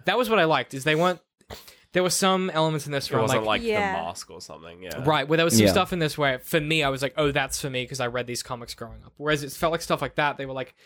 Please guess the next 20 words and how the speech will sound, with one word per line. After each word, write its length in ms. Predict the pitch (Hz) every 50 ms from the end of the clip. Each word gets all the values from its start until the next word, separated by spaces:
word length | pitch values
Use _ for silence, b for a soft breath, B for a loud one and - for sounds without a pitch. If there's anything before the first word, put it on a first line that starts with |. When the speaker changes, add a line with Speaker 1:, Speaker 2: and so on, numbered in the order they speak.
| b b b b -
Speaker 1:
"This 180 | 170 165 -
is 140 | 196 160 - - -
our 380 | 131 135 139 139 139 139 139
Tony 300 | 135 - 139 131 120 120
Stark 360 | 113 - - 117 107 104 -
we're 60 | 101 117
sending 340 | - - 113 117 113 110 113
off." 260 | 104 - - - _ -
Speaker 2:
Yeah. 240 | 107 101 95 - 247
Speaker 3:
Yeah. 220 | 240 220 208 202 -
Speaker 1:
And 160 | - 170 170
the 60 | 170 165
fact 320 | - 180 156 156 - _
that, 220 | 160 151 147 139 -
you 100 | 147 143
know, 140 | 135 127 123
when 200 | 123 131 131 127
he's 180 | 123 131 120 -
gone, 460 | - 180 185 185 180 175 175 170 165 b b b b b b _ -
um, 420 | 131 123 123 123 120 120 120 117